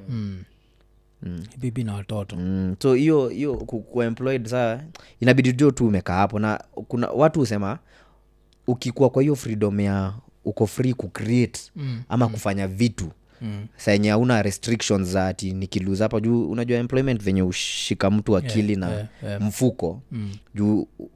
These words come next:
Speaker 2: unakuanga, unakuanga comfortable, alafu unaanza kuogopa risks.
Speaker 1: Yeah.
Speaker 2: Na hata u-, opportunities zingine hata pia huwezi ona.
Speaker 1: Mm.
Speaker 2: So, eh, na feel watu wengi sana wako kwa hiyo kakuni ya kushikwa kabisa na employment.
Speaker 1: Eh,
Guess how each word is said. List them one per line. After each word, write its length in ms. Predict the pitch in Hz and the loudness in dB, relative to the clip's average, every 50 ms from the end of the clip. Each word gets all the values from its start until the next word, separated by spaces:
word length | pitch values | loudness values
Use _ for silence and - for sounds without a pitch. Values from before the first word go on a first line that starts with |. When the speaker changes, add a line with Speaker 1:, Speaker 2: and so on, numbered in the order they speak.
| - - - | -20 -14 -8
Speaker 2:
unakuanga, 560 | - 117 113 110 107 123 113 110 107 107 107 98 | -2 0 2 2 2 2 0 2 2 0 0 0
unakuanga 460 | - 110 110 110 - 120 110 104 107 | 0 -2 -2 -2 0 0 0 0 0
comfortable, 500 | - 127 131 123 - 143 127 131 135 127 | 0 0 -2 0 0 -2 0 2 2 2
alafu 240 | 110 113 110 110 117 | 2 0 0 0 -2
unaanza 280 | 104 92 90 85 90 | -2 -2 -2 -4 -4
kuogopa 400 | - - 92 85 92 87 - 92 | -4 -2 -2 -2 -2 -2 -2 -2
risks. 420 | 90 98 92 - - - - - - - | -2 -2 -4 -6 -8 -12 -16 -18 -14 -8
Speaker 1:
Yeah. 240 | - 107 101 101 104 - - | -6 -4 -4 -4 -6 -2 4
Speaker 2:
Na 100 | 101 110 | 6 6
hata 220 | 127 131 147 135 | 6 8 6 6
u-, 240 | 120 110 104 92 - | 4 4 2 0 -2
opportunities 460 | 107 101 120 107 104 107 101 107 110 | -4 -2 -2 0 0 0 0 0 0
zingine 260 | 101 113 113 120 123 120 | 0 0 0 2 2 0
hata 140 | 113 104 | 0 -2
pia 140 | 92 107 107 | -4 -4 -4
huwezi 360 | 98 95 98 95 90 87 85 | -2 -2 -2 -2 -4 -4 -6
ona. 260 | 85 85 85 85 85 80 - - | -6 -6 -6 -8 -8 -10 -12 -12
Speaker 1:
Mm. 80 | 143 120 107 98 98 - - _ _ _ | -10 -10 -10 -12 -14 -18 -20 _ _ _
Speaker 2:
So, 240 | - 127 123 - - 71 - | -8 -6 -6 -6 -6 -6 -8
eh, 120 | - 67 | -8 -10
na 120 | 76 82 76 | -10 -12 -10
feel 220 | - 123 127 123 | -8 -4 -2 0
watu 220 | 127 123 117 - | 0 0 0 0
wengi 200 | 131 131 135 123 | 0 0 0 -2
sana 220 | 107 107 104 101 101 | -2 -2 -2 -2 -2
wako 200 | 92 85 - 90 | -4 -6 -8 -10
kwa 140 | - - 87 | -8 -6 -4
hiyo 240 | 90 95 92 87 - _ _ | -4 -4 -4 -6 -8 _ _
kakuni 500 | - - 90 - - - 87 85 85 82 | -12 -10 -10 -10 -8 -8 -6 -4 -4 -4
ya 180 | 82 82 80 82 - - - - - _ _ - 127 - - - _ _ _ | -4 -6 -6 -8 -10 -12 -16 -18 -20 _ _ -20 -20 -20 -20 -20 _ _ _
kushikwa 460 | - - 98 - - 104 98 - - 85 | -8 -6 -6 -4 -2 -4 -4 -4 -4 -6
kabisa 360 | - 82 82 82 87 90 87 | -6 -6 -8 -8 -8 -6 -6
na 140 | 85 82 80 | -6 -6 -8
employment. 560 | 87 80 - 85 85 82 82 80 80 - - | -10 -8 -8 -6 -6 -6 -8 -10 -12 -14 -12
Speaker 1:
Eh, 400 | 120 110 104 104 104 104 107 107 | -10 -8 -8 -8 -8 -8 -10 -12